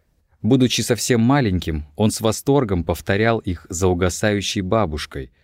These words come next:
сидя за высоким столом на кухне. Вряд ли сейчас поможет хоть одна.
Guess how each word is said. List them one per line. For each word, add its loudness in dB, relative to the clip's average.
сидя 0
за 2
высоким -2
столом 0
на 0
кухне. -12
Вряд 0
ли -4
сейчас -2
поможет 0
хоть -4
одна. -4